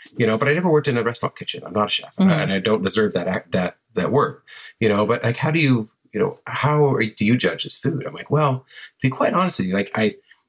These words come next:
Speaker 1: there is a validity to having eaten salmon seven thousand ways." You know,
Speaker 2: <laughs> Yeah.
Speaker 1: there is a,
Speaker 2: No, there is.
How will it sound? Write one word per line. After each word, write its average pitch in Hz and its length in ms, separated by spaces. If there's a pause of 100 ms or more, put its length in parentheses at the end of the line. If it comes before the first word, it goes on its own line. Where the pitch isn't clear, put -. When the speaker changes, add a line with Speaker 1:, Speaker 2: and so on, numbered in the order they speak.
(540)
Speaker 1:
there 160 240
is 202 460 (120)
a 110 160 (140)
validity 120 520
to 98 160
having 98 400 (140)
eaten 120 420
salmon - 400 (220)
seven 113 560
thousand - 580
ways." - 420 (300)
You 226 60
know, 233 160
Speaker 2:
<laughs> - 0
Yeah. 233 80
Speaker 1:
there 151 120
is 143 160
a, 139 60
Speaker 2:
No, 202 180
there 330 340
is. 170 200